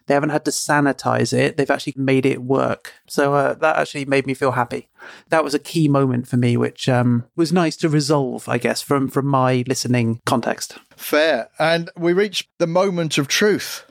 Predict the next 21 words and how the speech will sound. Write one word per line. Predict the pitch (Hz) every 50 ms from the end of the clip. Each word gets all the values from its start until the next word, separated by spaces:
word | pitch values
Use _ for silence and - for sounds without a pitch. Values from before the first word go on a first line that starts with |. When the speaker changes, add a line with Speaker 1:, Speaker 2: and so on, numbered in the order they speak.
| - - - _ -
Speaker 2:
the | 123 131 131
moment | 139 156 160 165 151 135 127 -
that | 135 135 120
we've | 139 135 123 147
all | 151
been | 135 135 131 131
waiting | 135 143 147 147 - 131 113
for. | - - 113 110 110 110 104 - _ _ _ - 143 127 127 -
Did | 180 190 202 214 175 175 196 - - -
Assault | 135 - - - 196 185 185 185 - -
and | 160 156 156 139
Battery | 143 151 156 156 156 - - 143 135 127 120 117 113 - -
redeem | 123 127 127 117 117 - - 175 190 202 185
itself | 147 - - - - - 123 120 123 113 - - - -
live | 117 117 123 123 123 117 113 107 104 101 98 - - -
is | - 117 110 -
the | 120 -
question | - - 147 139 131 - - - 139 127 123 123 - -
on | 117 117 117 - _ -
everybody's | - 127 120 131 127 120 110 117 113 110 107 104 110
lips. | 107 101 - - - -